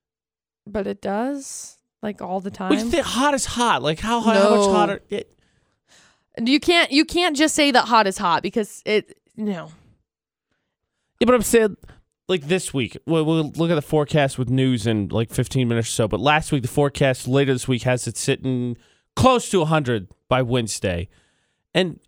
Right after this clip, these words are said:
Speaker 2: a hundred and, let's say, a hundred and ten, I know it's ten degrees. You're like, "Oh, not that much difference." But then you go down to Vegas, Saint George, southern Utah, wherever it is, and all in that area where the desert is, and it just, you step outside and it punches you in the face
Speaker 1: It
Speaker 2: every time.
Speaker 1: It does.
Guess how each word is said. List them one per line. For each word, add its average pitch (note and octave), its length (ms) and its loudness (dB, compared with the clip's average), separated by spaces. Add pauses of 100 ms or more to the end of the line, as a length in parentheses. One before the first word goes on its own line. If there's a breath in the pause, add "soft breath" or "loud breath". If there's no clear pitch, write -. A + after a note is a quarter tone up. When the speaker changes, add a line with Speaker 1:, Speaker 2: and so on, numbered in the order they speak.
(100)
Speaker 2:
a D#3+ 80 6
hundred F#3+ 440 2
and, E3 160 0
let's D#3 180 -2
say, D#3+ 140 2
a C#3 60 0
hundred D3+ 300 0
and A#2 180 -4
ten, B2 400 2
I G#2+ 100 0
know C3 60 2
it's - 140 -6
ten D#3 180 0
degrees. A#2 400 -2 (380 soft breath)
You're E3 80 4
like, F3 100 0
"Oh, F#3 300 2
not D3 180 0
that D3+ 140 2
much D3+ 180 -4
difference." D#3 260 0
But D#3+ 120 -2
then F#3+ 80 0
you G3+ 100 -2
go F#3 80 2
down F3 320 2
to E3 160 -2 (160)
Vegas, C3+ 400 2
Saint C#3 240 -2
George, C3 300 0
southern D3 240 0
Utah, B2+ 320 0
wherever C#3+ 440 2
it A#2+ 60 2
is, C3 140 -2
and D#3 180 -2
all E3+ 220 4
in D#3 80 2
that C#3+ 120 2
area C#3 160 2
where C3 120 -2
the B2 60 -4
desert B2+ 340 0
is, B2 180 0
and C3 80 -2
it C3+ 80 -4
just, - 300 -8
you F3 80 -6
step G#3 260 -2
outside F#3 320 0
and D#3 40 0
it - 180 -8
punches F#3+ 400 -2
you G3+ 100 -2
in F3+ 60 -4
the C3+ 80 -6
face E3 560 -2
Speaker 1:
It E3 80 6
Speaker 2:
every F3 240 0
time. D#3+ 560 -2
Speaker 1:
It A#3 240 0
does. G#3 580 4